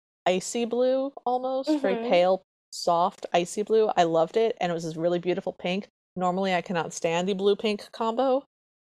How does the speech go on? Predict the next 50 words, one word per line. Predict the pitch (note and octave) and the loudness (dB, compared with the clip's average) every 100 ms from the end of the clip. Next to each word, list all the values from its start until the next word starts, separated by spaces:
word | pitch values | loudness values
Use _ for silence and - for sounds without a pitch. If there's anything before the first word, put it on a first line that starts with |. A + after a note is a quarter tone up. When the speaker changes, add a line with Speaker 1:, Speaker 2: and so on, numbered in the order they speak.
| _ | _
Speaker 1:
but | G#3+ | 0
the | A3+ | 0
pink | A3+ A#3 B3 | 0 0 -2
was | C#4+ | -4
so | - G#3+ | 0 2
see-through | A3 F#3+ F#3 A#3+ A#3 A3+ | 0 -4 -4 2 4 4
and | E3+ | 2
also | D#3+ - G3 | 0 -2 -2
sort | F#3+ | -2
of | F3+ | 0
a | E3 | -2
dusty | E3+ - - G#3 | 0 -2 -2 -6
pink | G3+ A3+ G#3+ _ | -4 -6 -6 _
color, | - A3+ A3+ G#3+ | -2 0 2 0
and | F3 | -2
it's | E3+ | -6
was | F#3+ | -6
such | G3 F3+ | -8 -8
a | |
soft | - - E3+ F#3 F3 | -6 -2 0 -2 -6
blue, | D#3 D#3 F3 A3+ - _ _ _ _ _ - | 0 2 2 0 -4 _ _ _ _ _ -2
and | G#3+ | 0
it | A#3 | 0
was | - | -2
just | A3+ | -4
such | - | 0
a | C4+ - - - | 0 -2 -12 -10
pretty | F3 F#3 G3+ F#3+ - _ - | -4 -2 -2 -4 -6 _ -4
line. | E3 D#3+ C#3+ C#2+ - - _ _ _ _ _ _ _ - | 0 0 0 -4 -10 -16 _ _ _ _ _ _ _ 2
I'm | E4+ | 4
Speaker 2:
Yeah, | A4 | 6
Speaker 1:
not | G#4 - - | 6 6 6
Speaker 2:
it | E4 | 6
was | F#4 G4+ G4+ | 8 6 4
just | A#4 | 4
Speaker 1:
Yeah. | A4 B3 | 6 4
Speaker 2:
beautiful. | A#3+ B3+ F4+ A4+ - A2+ A#2 A#2 A#2 F3+ | 4 4 4 2 4 6 8 8 6 4
Speaker 1:
Yeah, | B2+ | 4
it | |
was | F#3 F#3+ D#4+ | 4 4 4
Speaker 2:
And, | E4 | 6
like, | F#4 F#4 - - _ _ _ D#4 | 4 2 -4 -16 _ _ _ 4
the | |
drapey | C4 C4 C4 C4 D#4 | 6 8 6 6 4
thing, | E4 E4 | 4 4
like, | C4 G#3+ | 4 4
swept | - - - A#3+ A#3+ A#3+ - | 0 -4 0 4 4 2 0
past | - C4+ - | 2 2 2
her | C4 | 2
shoulders | C4 - A3 A3+ C4+ C#4 C#4+ | 4 4 4 6 8 8 6